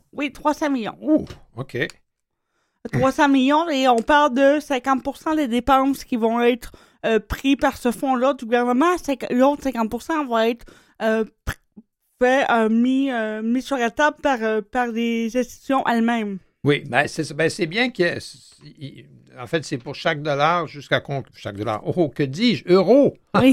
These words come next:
Speaker 2: <laughs>
Speaker 1: voilà.
Speaker 2: Voilà, quelle erreur ! Pour chaque euro, euh, mis, mis, mis de l'avant par, euh, l-, l-, l'institution ou le propriétaire, euh, ainsi de suite, euh, du commerce, euh,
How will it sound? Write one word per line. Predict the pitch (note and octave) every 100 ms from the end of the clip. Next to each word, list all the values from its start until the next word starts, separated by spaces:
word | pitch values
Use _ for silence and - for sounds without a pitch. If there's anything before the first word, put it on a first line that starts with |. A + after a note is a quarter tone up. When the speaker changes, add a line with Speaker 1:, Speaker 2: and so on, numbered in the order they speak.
| G#3 -
Speaker 2:
<laughs> | B3+ G#3
Speaker 1:
voilà. | B3+ C#4+ B3+ F3+
Speaker 2:
Voilà, | F3+ G3 F#3
quelle | - E3
erreur ! | D3 F3 E3+ - - - -
Pour | D#3
chaque | - B3 G3
euro, | E3+ E3 F#3+ G3+ - _ -
euh, | B2+ B2 A#2+ A#2+ B2+ - C#3 C3+ C#3+
mis, | D3 C#3+ C#3
mis, | C3+ D3 C3+
mis | D3+
de | D3
l'avant | C#3+ C3 D3 E3
par, | - B2+ A2+
euh, | A#2 A2+ A#2 A#2 - _ _ _
l-, | A2+ A2+
l-, | A#2 B2 A2+
l'institution | A#2+ C#3+ - C#3+ - - D#3+ E3+ D#3
ou |
le | B2
propriétaire, | - D3 C#3+ D3 C#3 - C#3 D3 D#3+ B2+
euh, | A2+ A2 _ _ - A#2+
ainsi | A#2 C3
de | -
suite, | C#3 D#3+ - B2+
euh, | A#2
du | A#2
commerce, | - A#2 A#2 C3 D#3+ - -
euh, | A#2